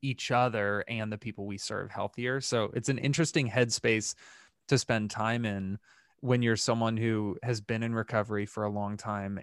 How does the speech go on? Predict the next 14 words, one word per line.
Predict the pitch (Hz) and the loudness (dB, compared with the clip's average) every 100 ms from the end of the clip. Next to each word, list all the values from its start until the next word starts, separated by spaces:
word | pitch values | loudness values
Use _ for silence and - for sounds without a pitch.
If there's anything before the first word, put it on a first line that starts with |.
| - | -4
and | 107 98 95 - - _ _ _ | -4 -4 -8 -12 -20 _ _ _
has | 117 | -4
had | - 113 | -2 -2
to | 107 | -2
think | - 120 107 | -2 -4 -4
critically | - 113 110 - 107 | -4 -4 -4 -2 -2
about | 101 95 82 - _ | -2 -2 -4 -8 _
my | 110 95 | 0 2
own | 104 113 | 2 2
mental | 123 123 135 | 2 2 2
health. | 135 139 147 - | 2 2 2 4
Like, | 101 98 - _ _ _ _ _ - | 4 2 -6 _ _ _ _ _ 4
I | 120 | 8
will | 127 127 117 107 101 | 8 8 8 8 2